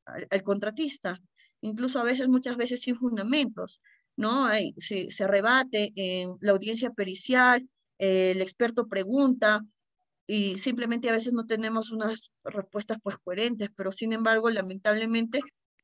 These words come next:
toman en cuenta la posición del perito porque es perito, nada más.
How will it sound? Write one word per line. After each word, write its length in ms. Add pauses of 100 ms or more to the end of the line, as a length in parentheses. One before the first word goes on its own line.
(180)
toman 340
en 140
cuenta 560 (240)
la 160
posición 480
del 140
perito 480
porque 240
es 80 (100)
perito, 400 (880)
nada 300
más. 400